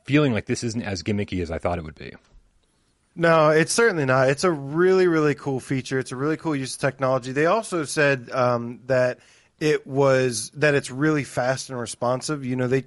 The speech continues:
Speaker 2: they partnered with Tobii, so, uh, very experienced in this department. Um, and yeah, they said that, like, this was actually slowed down a bit, that you can do this really, really fast. So I think just from a user-friendly, like, a quality of life feature,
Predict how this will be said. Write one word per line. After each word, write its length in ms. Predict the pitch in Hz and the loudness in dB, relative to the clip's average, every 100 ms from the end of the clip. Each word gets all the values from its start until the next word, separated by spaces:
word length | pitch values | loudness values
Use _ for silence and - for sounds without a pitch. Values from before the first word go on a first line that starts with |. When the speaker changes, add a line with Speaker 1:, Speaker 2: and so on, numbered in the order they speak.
| _ | _
Speaker 2:
they 120 | 139 | -2
partnered 380 | 139 147 147 127 | 2 0 0 -2
with 220 | 131 127 | -2 -2
Tobii, 400 | - 127 120 113 | 2 2 2 -4
so, 340 | - 127 113 107 - - _ | -4 -4 -4 -6 -16 -20 _
uh, 400 | 139 131 123 123 - _ _ | 0 4 4 2 -4 _ _
very 300 | 151 156 156 | 2 4 4
experienced 680 | 143 - 143 139 135 127 - | 2 -4 -2 0 0 -2 -6
in 80 | 131 | -6
this 180 | 127 - | -6 -6
department. 600 | 139 127 123 120 120 95 | -4 -2 -2 -4 -8 -6
Um, 400 | 123 120 113 113 - - - _ | -4 -2 -4 -8 -16 -20 -20 _
and 180 | 160 165 | 2 4
yeah, 240 | 180 160 | 4 4
they 160 | 120 147 | 4 2
said 220 | - 170 | 4 2
that, 120 | 156 | 4
like, 180 | 143 139 | 2 0
this 200 | 147 151 | -2 -2
was 120 | 143 | -4
actually 380 | 127 135 135 131 | -2 -2 -4 -8
slowed 440 | - - 135 120 | -8 0 0 0
down 300 | 110 135 175 | 2 2 4
a 60 | 139 | 2
bit, 340 | 113 117 123 _ _ | 2 0 0 _ _
that 180 | 147 131 | -2 0
you 140 | 143 | -4
can 200 | 147 143 | -6 -8
do 180 | 120 151 | -2 -2
this 260 | 135 123 - | -2 -4 -6
really, 400 | 110 117 151 143 | -12 0 2 2
really 260 | 135 123 110 | 0 -2 -4
fast. 420 | 135 131 110 - | -2 -2 -2 -4
So 280 | 135 123 113 - - - | -4 -4 -6 -12 -20 -6
I 100 | 165 | -2
think 400 | 175 220 208 _ _ _ | 0 -2 -4 _ _ _
just 280 | - 208 208 | -2 -2 -2
from 240 | - 202 170 | -2 0 2
a 220 | 147 131 | 2 2
user-friendly, 1080 | 127 165 175 160 - 156 156 151 147 143 135 | 0 -4 -4 -6 -2 -2 0 -2 0 -2 0
like, 260 | 123 127 | 0 0
a 160 | 127 117 | 0 -2
quality 460 | - 156 151 147 139 | 0 2 2 2 -2
of 120 | 107 | -2
life 280 | 117 131 131 | -2 -2 -2
feature, 560 | - 147 - 147 143 | -8 -8 -4 -4 -4